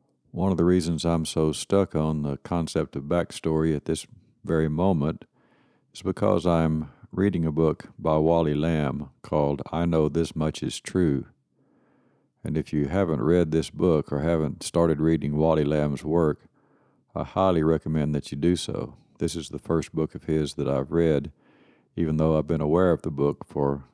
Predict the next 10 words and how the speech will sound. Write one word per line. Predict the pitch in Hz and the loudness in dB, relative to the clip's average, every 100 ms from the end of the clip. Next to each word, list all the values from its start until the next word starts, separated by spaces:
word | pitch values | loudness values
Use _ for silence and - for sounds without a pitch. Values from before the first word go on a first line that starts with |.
| _ | _
quite | - 78 73 | -2 0 0
a | |
while. | 73 87 82 - - - _ _ _ _ _ _ _ _ _ _ - | 0 0 0 -2 -8 -14 _ _ _ _ _ _ _ _ _ _ -6
And | |
I'm | 76 76 | -2 -2
gonna | 73 | -2
tell | - 98 | 0 2
you | 90 82 | 4 4
this, | 92 80 71 | 4 2 0
that | - 73 | -2 -2